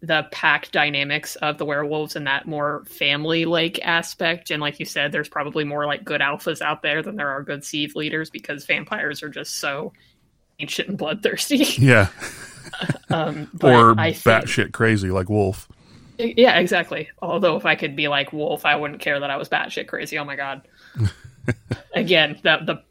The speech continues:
Speaker 1: power aspect of the vampires appeals to me, but, uh, yeah, I would definitely be a werewolf, I think. I think I'm family-oriented enough, and the pack bonds, again, they're an interesting way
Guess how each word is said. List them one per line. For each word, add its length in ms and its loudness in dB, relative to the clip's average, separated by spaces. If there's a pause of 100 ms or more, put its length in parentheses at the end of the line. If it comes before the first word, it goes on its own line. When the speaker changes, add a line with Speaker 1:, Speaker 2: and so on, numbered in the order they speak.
Speaker 1:
power 520 0
aspect 440 2
of 60 -4
the 80 -6
vampires 520 0
appeals 380 -4
to 80 -10
me, 160 -6
but, 220 -6 (140)
uh, 220 -4 (180)
yeah, 220 4
I 160 2
would 100 4
definitely 380 0
be 100 -6
a 80 -4
werewolf, 400 -4
I 100 -6
think. 360 -10 (240)
I 100 -2
think 320 -6
I'm 300 -8 (440)
family-oriented 920 -2
enough, 440 -4
and 300 -8
the 100 -6
pack 300 0
bonds, 380 -8
again, 360 -6
they're 360 -6
an 100 -4
interesting 480 -6
way 240 -8